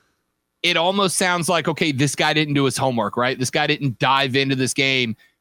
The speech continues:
But, Lonzo, run the football. Run the football. Make them come to us. Make them stay honest across the front seven. Make them give you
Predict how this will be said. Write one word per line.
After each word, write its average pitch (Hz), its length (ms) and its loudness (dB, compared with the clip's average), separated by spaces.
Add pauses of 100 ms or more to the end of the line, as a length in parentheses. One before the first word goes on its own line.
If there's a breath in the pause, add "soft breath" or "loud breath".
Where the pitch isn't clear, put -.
(260)
But, 156 300 0 (460)
Lonzo, 143 680 0 (920)
run 151 400 0
the 220 100 2
football. - 560 -4 (520)
Run 254 180 2
the 339 80 0
football. - 500 -2 (420)
Make 240 400 0
them 339 260 0
come 262 320 0
to 247 220 0
us. 214 380 0
Make 226 320 0
them 311 220 0
stay 240 480 0
honest 214 420 2
across 202 380 0
the 190 100 -2
front 175 280 -2
seven. 156 420 0 (320 loud breath)
Make 226 500 -2
them 208 460 0
give 208 420 0
you 139 440 2